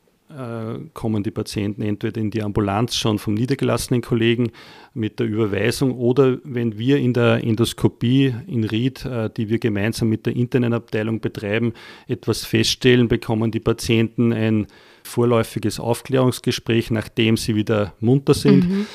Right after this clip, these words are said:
Speaker 1: und dann einen Termin für ein sogenanntes Tumorstaging.
Speaker 2: Mhm.
Speaker 1: Das heißt, wenn ein, wirklich ein bösartiger Befund, äh, festgestellt worden ist, äh, werden die Patienten eingeladen, auf,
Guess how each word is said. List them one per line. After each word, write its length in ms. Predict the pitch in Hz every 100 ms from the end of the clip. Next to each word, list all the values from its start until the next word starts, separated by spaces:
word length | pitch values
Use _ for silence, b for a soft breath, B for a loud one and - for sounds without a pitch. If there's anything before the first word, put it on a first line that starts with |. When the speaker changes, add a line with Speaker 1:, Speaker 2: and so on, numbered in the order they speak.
| B B
Speaker 1:
und 240 | 113 -
dann 240 | 104 110 123
einen 300 | 110 110 104
Termin 560 | 110 107 113 127 127 B B
für 200 | - 117
ein 80 | 107
sogenanntes 640 | - 107 110 101 117 -
Tumorstaging. 1080 | - 127 123 113 - - 104 98 - 104 98 -
Speaker 2:
Mhm. 240 | 175 165 165
Speaker 1:
Das 120 | 104
heißt, 220 | 110 -
wenn 140 | 113 117
ein, 160 | 110
wirklich 320 | 117 123 123 117
ein 80 |
bösartiger 580 | - 110 123 110 117 113
Befund, 480 | 98 110 117 110 -
äh, 160 | 113 101
festgestellt 680 | - 113 - - - 107 101
worden 220 | 104 110
ist, 340 | 120 117 -
äh, 260 | 117 107 104
werden 220 | 107 107
die 80 | 104
Patienten 600 | - - - 104 110 110
eingeladen, 720 | 107 104 113 104 101 107 110
auf, 220 | 147 110